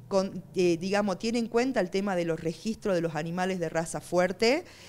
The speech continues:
y también, digamos, el control de la conducta. O la gente tiene un pitbull y lo saca a la calle para que haga las necesidades. Un perro que está en situación de calle no es agresivo. Un perro que está en una casa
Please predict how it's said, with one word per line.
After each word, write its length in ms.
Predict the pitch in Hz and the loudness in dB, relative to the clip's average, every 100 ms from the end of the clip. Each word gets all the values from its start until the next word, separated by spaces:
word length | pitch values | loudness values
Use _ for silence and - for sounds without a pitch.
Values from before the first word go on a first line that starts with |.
| - - | -20 -4
y 140 | 196 | -2
también, 460 | 185 180 185 208 226 | 2 2 2 0 2
digamos, 380 | 220 190 202 233 | 2 2 2 0
el 60 | |
control 400 | 190 170 175 202 | 0 -4 -2 -2
de 80 | 214 | -2
la 120 | 196 | -4
conducta. 680 | 156 156 160 156 147 - - - - - - | -4 -6 -6 -6 -8 -12 -16 -16 -20 -20 -2
O 180 | - 240 | 4 4
la 140 | 254 | 4
gente 440 | 220 269 208 160 147 | 0 0 -2 -2 -6
tiene 200 | 240 294 | -4 -2
un 120 | 294 | -2
pitbull 500 | 330 320 247 294 302 | 0 0 0 -2 -2
y 120 | 226 | -4
lo 80 | 214 | -4
saca 240 | 214 254 262 | -2 -2 -2
a 20 | |
la 80 | 226 | -2
calle 340 | 170 160 - - - - - - - - - | -4 -8 -14 -18 -20 -20 -20 -20 -20 -20 -6
para 180 | 170 180 | -2 -2
que 80 | 220 | 0
haga 100 | 240 | -2
las 140 | 208 | -2
necesidades. 680 | 170 165 - 165 139 127 - - - - - - | -6 -10 -8 -6 -6 -8 -14 -20 -20 -20 -8 -2
Un 200 | 320 330 | -2 2
perro 280 | 330 359 | 4 4
que 80 | - | 2
está 160 | 220 240 | 0 0
en 100 | 269 | 0
situación 600 | 262 202 185 - 233 254 | -4 -6 -6 -4 -2 -2
de 140 | 226 | -2
calle 520 | - 180 - 311 247 - | -2 -2 0 0 0 -2
no 100 | 220 | -2
es 100 | 202 | -2
agresivo. 500 | 170 160 156 139 123 - - - - - - - - - - - | -2 -4 -8 -10 -12 -16 -20 -20 -20 -20 -20 -20 -20 -20 -14 -4
Un 200 | 262 285 | -2 2
perro 360 | 302 285 196 | 2 4 2
que 80 | - | -2
está 200 | 165 208 | -6 -2
en 80 | 220 | -2
una 280 | 233 240 240 | 0 -2 0
casa 480 | 269 240 - 147 | -2 -2 -6 -12